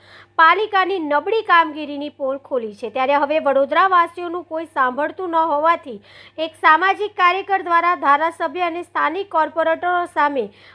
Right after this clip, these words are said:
અનોખી રીતે વિરોધ નોંધાવ્યો હતો. રાજ્યભરમાં હાલ મેઘરાજાએ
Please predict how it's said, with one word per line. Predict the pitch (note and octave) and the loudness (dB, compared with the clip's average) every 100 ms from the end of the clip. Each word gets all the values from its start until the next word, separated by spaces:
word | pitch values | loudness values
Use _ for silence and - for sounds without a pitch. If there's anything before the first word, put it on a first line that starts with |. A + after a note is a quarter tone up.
| - | -4
અનોખી | D4+ F4 G#4+ G#4 G#4+ | -2 0 0 0 0
રીતે | F#4+ F#4+ F4 | -2 -4 -4
વિરોધ | D#4+ D4+ E4 | -4 -2 -4
નોંધાવ્યો | C#4+ C4 B3 B3+ D4 C#4 | -2 -2 0 0 0 -2
હતો. | C#4 D#4+ | -2 0
રાજ્યભરમાં | D4 C4+ C4 C#4+ B3+ C4+ D#4 D4+ D#4 | 2 2 -2 -6 -4 -4 -2 -2 0
હાલ | C4+ C4+ | 2 0
મેઘરાજાએ | C4 C4 C4 C#4 C#4 D#4+ C4 | 0 -6 -2 0 0 0 -2